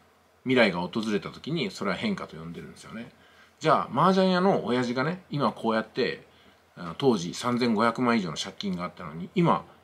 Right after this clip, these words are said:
一戸建てを一括で買って、そしてそれまでの滞納していた税金を払ったり、借金を全部払って、今、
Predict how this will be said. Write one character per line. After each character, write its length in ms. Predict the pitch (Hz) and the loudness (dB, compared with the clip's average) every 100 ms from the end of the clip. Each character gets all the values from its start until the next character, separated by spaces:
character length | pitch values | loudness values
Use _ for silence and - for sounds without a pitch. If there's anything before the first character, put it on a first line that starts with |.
| - | -10
一 120 | 120 | -10
戸 140 | - 170 | -2 0
建 100 | 160 | 2
て 120 | 160 | 2
を 240 | 135 82 - - | 2 0 -6 -8
一 120 | 156 | -6
括 280 | - 190 156 | -4 -4 -2
で 80 | 101 | -4
買 160 | - | -6
っ 20 | 80 | -12
て、 380 | - 98 - - | -10 -10 -10 -14
そ 160 | - 131 | -12 -8
し 80 | - | -4
て 100 | 147 | -4
そ 140 | 147 | 0
れ 80 | 151 | 2
ま 100 | 147 | 2
で 80 | 101 | 2
の 160 | 92 | 0
滞 220 | - 107 | 0 0
納 160 | 104 104 | 0 -2
し 80 | - | -2
て 80 | 107 | -6
い 60 | |
た 100 | 98 | -6
税 180 | 92 101 | -4 -4
金 160 | - 87 | -4 -8
を 60 | |
払 180 | - 90 | -2 -4
っ 60 | - | -4
た 80 | |
り、 80 | - | -8
借 180 | - 110 | -6 -6
金 160 | - 95 | -6 -6
を 40 | |
全 180 | 92 98 | -2 -4
部 60 | 76 | -6
払 180 | 90 | -10
っ 40 | 85 | -12
て、 220 | - 80 | -12 -8
今、 220 | 147 107 | -2 -2